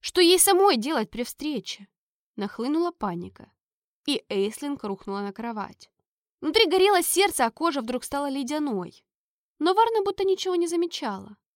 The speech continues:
Она была счастлива то ли за неё, то ли за того, что увидела своего короля.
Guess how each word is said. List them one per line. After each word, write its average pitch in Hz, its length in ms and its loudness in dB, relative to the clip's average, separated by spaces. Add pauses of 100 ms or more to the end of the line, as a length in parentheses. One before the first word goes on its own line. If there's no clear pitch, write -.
(260)
Она 294 240 2
была 381 160 4
счастлива 359 480 -2
то 339 80 -6
ли 359 120 0
за 339 100 -2
неё, 214 480 -2 (680)
то 320 100 -2
ли 349 120 4
за 349 100 0
того, 349 300 0
что 330 200 -4
увидела 320 340 -2
своего 285 280 -8
короля. 220 560 -8